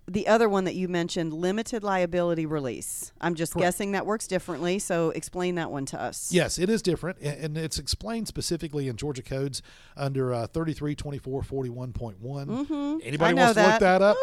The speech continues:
Speaker 1: Okay.
Speaker 2: Go for it. Uh, but the limited liability release, it, it really only closes the book as to the specific at-fault party listed in that release and their insurance company.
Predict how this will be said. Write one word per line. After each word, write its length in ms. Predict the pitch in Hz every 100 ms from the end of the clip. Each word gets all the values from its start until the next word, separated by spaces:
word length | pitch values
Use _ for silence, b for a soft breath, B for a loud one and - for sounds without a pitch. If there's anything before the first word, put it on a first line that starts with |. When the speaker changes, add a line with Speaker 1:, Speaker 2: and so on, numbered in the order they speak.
| 539
Speaker 1:
Okay. 180 | 440 427
Speaker 2:
Go 180 | 427 415
for 240 | 427 127
it. 80 | - B B B B
Uh, 220 | 151 156 139
but 320 | 147 196 131
the 320 | 156 156 139 B B
limited 360 | 165 247 208
liability 560 | 190 196 185 175 170 147
release, 380 | 139 143 147 165
it, 120 | 131
it 120 | 156
really 260 | 156 233 190
only 240 | 170 160
closes 400 | 139 156 147 139
the 60 | 123
book 260 | 120 143 - -
as 260 | 127 139
to 480 | - 139 131 127 123 - - 110 104
the 120 | 123
specific 600 | 135 - 131 - 185 156 -
at-fault 500 | 147 - 151 139 -
party 360 | - 160 131
listed 340 | 117 147 - 143
in 180 | 143 131
that 180 | 120 117
release 420 | 117 147 117 120
and 100 | 117
their 140 | 117
insurance 400 | 135 135 98 90
company. 420 | - 95 - -